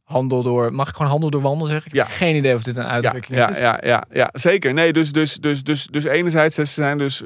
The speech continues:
Speaker 2: met China hele diepe economische banden aangegaan.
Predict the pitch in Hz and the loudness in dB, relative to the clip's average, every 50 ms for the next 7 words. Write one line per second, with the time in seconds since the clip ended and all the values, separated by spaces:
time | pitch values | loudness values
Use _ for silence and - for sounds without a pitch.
0 | - 117 120 110 131 131 - - 170 175 170 156 147 139 135 135 151 170 175 160 | -8 -8 -6 -4 -4 -4 -4 -2 -2 0 0 2 2 2 4 4 4 4 2 0
1 | 139 123 143 156 147 - 147 139 131 120 110 127 120 131 131 131 131 131 131 120 | 0 0 0 -2 2 2 2 4 4 4 2 0 0 0 0 0 0 0 -2 -2
2 | 123 113 110 127 127 123 120 110 95 - 104 104 - - - - 53 53 - | -4 0 2 2 2 4 2 0 0 0 -4 -6 -8 -6 -6 -4 -6 -6 -10